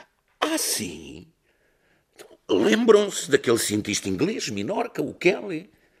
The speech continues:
Matou-se. Lembram-se? Então, era um inspetor de armas que se meteu naquele problema quando se chibou tudo à B B C,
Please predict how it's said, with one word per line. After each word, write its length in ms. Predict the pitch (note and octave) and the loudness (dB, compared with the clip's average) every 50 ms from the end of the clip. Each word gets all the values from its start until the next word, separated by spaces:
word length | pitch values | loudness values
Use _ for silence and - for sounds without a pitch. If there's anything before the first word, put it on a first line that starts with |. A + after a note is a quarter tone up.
| _ _ _ _ _ _ _ _ _ _ _ _ | _ _ _ _ _ _ _ _ _ _ _ _
Matou-se. 800 | - - C#4+ - - _ - - - - - - - - - - - _ _ _ _ _ _ _ _ _ _ _ | -4 -4 -4 -6 -4 _ -2 -2 -2 -4 -8 -8 -8 -8 -10 -16 -20 _ _ _ _ _ _ _ _ _ _ _
Lembram-se? 760 | - G4+ E4 - F#3 - - - E2+ D2 - - - D2 D#2 - _ _ _ _ _ _ _ _ _ _ _ _ _ | 2 4 4 4 2 2 0 -4 -4 -6 -8 -10 -10 -12 -14 -16 _ _ _ _ _ _ _ _ _ _ _ _ _
Então, 160 | - - C#4 - _ _ _ _ _ | -14 -14 -14 -14 _ _ _ _ _
era 160 | - - C#4+ | -4 -2 -2
um 80 | C#4+ C4+ | -2 -4
inspetor 440 | B3+ - - - - - - G3 D#3+ | -6 -4 0 0 -2 2 2 0 0
de 140 | A2+ F2 F2+ | 0 -6 -6
armas 280 | G2+ A#2+ B2+ A#2+ A2 | -4 -4 -6 -6 -8
que 120 | - - - | -10 -10 -10
se 60 | C#3 | -10
meteu 200 | C3+ - - B2+ | -8 -6 -6 -4
naquele 320 | B2+ B2+ B2+ - - A#2 | -2 -4 -4 -2 -2 -6
problema 640 | - - - G#2 F2 F#2+ G#2 A2+ A#2+ A#2 A2+ A2 G2+ | -4 -2 -4 -4 0 2 4 4 4 4 2 -2 -2
quando 220 | - - - G2 | -2 -4 -4 -4
se 100 | - - | -6 -8
chibou 240 | - - A2+ G#2+ G2+ | -8 -8 -8 -10 -10
tudo 200 | - A2+ G#2 G#2+ | -12 -8 -8 -6
à 40 | G2 | -6
B 100 | G#2 G#2+ | -6 -4
B 140 | G2 A2 | -4 -6
C, 420 | F#2 - - F2+ E2 D#2+ - D3+ | -6 -6 -8 -8 -8 -6 -8 -10